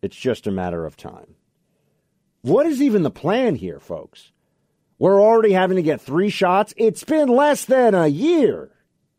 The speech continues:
Okay? Can we all be very clear on this? What is this supposed to be like next year when the Omega variant comes out or the, the Zelda variant or whatever?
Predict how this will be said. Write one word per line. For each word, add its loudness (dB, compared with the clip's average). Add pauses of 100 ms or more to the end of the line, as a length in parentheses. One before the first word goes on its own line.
Okay? 0
Can -4
we 0
all 2
be 0
very 2
clear 0
on 0
this? -2 (240)
What 2
is 0
this -2
supposed 0
to -6
be -2
like 2
next -4
year -8 (360)
when 0
the 0 (440)
Omega 2
variant 0
comes -4
out -2
or -2
the, -2
the -4
Zelda 0
variant 0
or -2
whatever? -2